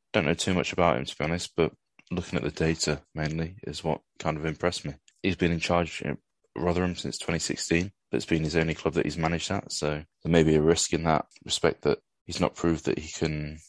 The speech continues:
kind of chop and change clubs and adapt to different situations. He's just been in a steady job and done fairly well there. He's been up and down from the, from League One to the Championship a couple of times.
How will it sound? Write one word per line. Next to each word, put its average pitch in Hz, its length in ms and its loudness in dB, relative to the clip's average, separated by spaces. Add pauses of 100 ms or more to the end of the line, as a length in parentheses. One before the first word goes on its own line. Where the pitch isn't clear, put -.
(340)
kind 78 240 -4
of 76 280 0
chop - 220 -6
and 80 80 -4
change 78 300 -2
clubs 76 320 0
and 76 300 -2 (460)
adapt - 280 -2
to - 100 -12
different - 260 -6
situations. - 840 0 (180)
He's - 120 -8
just - 160 -10 (240)
been 78 180 -2
in 73 120 -4
a 71 80 -6
steady 78 340 2
job 78 320 -2 (160)
and 80 120 -4
done 80 280 -4 (320)
fairly 82 320 2
well 92 220 4
there. 73 220 -2 (140)
He's - 120 -6
been 92 160 6
up 87 120 2
and 87 120 2
down 87 240 6
from 82 180 -2
the, 82 220 2
from 85 180 -4
League 82 160 4
One 82 140 0
to - 100 -14
the 78 60 -6
Championship - 520 -4
a - 160 -20
couple - 160 -10
of 78 100 -8
times. 85 340 0